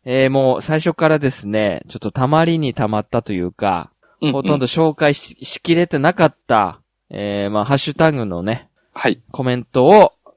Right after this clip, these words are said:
Speaker 2: 紹介して返信していきたいと思います。
Speaker 1: はい。
Speaker 2: はい。じゃあもう早速行きましょうか。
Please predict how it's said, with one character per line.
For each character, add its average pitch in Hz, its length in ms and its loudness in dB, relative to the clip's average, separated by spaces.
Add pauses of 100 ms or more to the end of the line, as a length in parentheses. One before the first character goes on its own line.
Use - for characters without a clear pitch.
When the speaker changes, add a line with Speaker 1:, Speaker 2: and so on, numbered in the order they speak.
(160)
Speaker 2:
紹 120 300 -2
介 113 340 -2
し - 140 -10
て 175 200 0
返 131 260 0
信 123 320 -6
し - 100 -12
て - 340 0 (240)
い 131 120 -4
き - 100 -8
た 160 140 8
い 147 60 2
と 127 100 0
思 113 160 0
い - 20 0
ま 113 160 2
す。 - 340 -12 (140)
Speaker 1:
は - 160 0
い。 131 160 -2 (300)
Speaker 2:
は 156 140 -2
い。 120 120 -4
じ - 100 -4
ゃ 127 40 6
あ 117 40 0
も 113 180 -2
う - 20 -8
早 151 160 -2
速 143 420 -2
行 131 140 -10
き 147 40 -2
ま 147 80 0
し 147 80 -4
ょ 151 60 0
う 131 60 -4
か。 - 260 -2